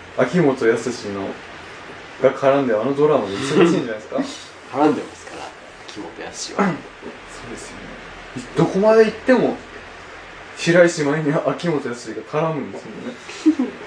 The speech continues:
Speaker 1: <laughs> それ見てます？見てないです。
Speaker 2: 見てないですね。
Speaker 1: 最初の一分見たかとかですか？
Speaker 2: いや。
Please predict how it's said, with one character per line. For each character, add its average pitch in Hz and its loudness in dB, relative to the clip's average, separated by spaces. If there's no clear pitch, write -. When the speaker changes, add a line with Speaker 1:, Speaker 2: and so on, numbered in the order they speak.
Speaker 1:
<laughs> - 0
そ - 2
れ 180 6
見 190 4
て - 0
ま 117 -2
す？ - -12
見 202 -4
て 135 -4
な 113 -2
い - -6
で 110 -8
す。 113 -2
Speaker 2:
見 110 0
て 117 0
な 107 0
い 104 -2
で 92 -8
す - -14
ね。 - -12
Speaker 1:
最 208 6
初 214 2
の 208 4
一 190 2
分 190 2
見 139 0
た 131 0
か 117 0
と 104 2
か - -10
で - -10
す - -10
か？ - -12
Speaker 2:
い 127 0
や。 113 4